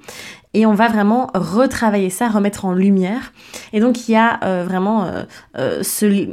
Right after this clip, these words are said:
ce travail qui est fait, euh, en, au départ en tout cas, euh, fortement par rapport aux parents, puisque, euh, André Charbonnier explique bien que quand on est enfant, en fait, on est complètement dépendant de nos parents,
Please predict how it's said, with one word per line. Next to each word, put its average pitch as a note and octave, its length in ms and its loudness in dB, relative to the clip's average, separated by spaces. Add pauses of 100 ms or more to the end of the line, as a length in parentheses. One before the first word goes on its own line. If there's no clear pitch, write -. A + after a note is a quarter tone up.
(280)
ce - 180 -4
travail A3+ 400 2
qui A3 160 -2
est G3 40 2
fait, A3+ 460 -2
euh, F3+ 80 -4 (540)
en, G3 280 0
au F#3+ 140 2
départ G#3 300 2
en A3+ 60 2
tout A3 140 -2
cas, A3 280 0 (100)
euh, F#3 100 -4
fortement G#3+ 460 0
par G#3 100 0
rapport F#3 320 -2
aux F3 60 -2
parents, F#3+ 360 0 (680)
puisque, - 340 -4
euh, G#3+ 460 2
André F#3 240 0
Charbonnier F3+ 360 2
explique E3+ 360 -4
bien G3+ 280 2
que G#3 280 0
quand F3+ 240 -4
on F3 100 -2
est G3 180 -2
enfant, G3+ 380 2
en G3 60 -2
fait, A3 320 -4
on F#3 100 -2
est F#3+ 80 0
complètement G3+ 460 2
dépendant G#3+ 640 4
de G3+ 80 4
nos F3+ 140 2
parents, F3+ 340 -4